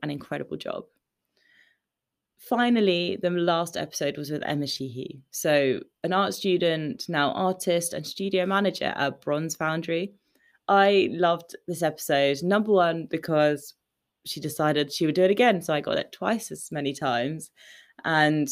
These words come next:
she came to my house. We recorded in person, which was just so lovely. I've known Emma since I was eleven, and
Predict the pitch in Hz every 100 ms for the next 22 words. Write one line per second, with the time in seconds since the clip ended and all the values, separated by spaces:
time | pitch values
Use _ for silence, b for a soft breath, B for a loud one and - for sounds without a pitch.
0 | - - 175 160 165 156 151 156 151 160
1 | 190 185 185 180 156 156 147 147 147 139
2 | - - 156 - 170 160 151 151 196 185
3 | 185 180 170 160 - 170 - 160 - 160
4 | 156 156 156 156 156 - - 233 269 240
5 | 226 202 196 180 165 160 170 170 175 156
6 | 143 143 - - 165 151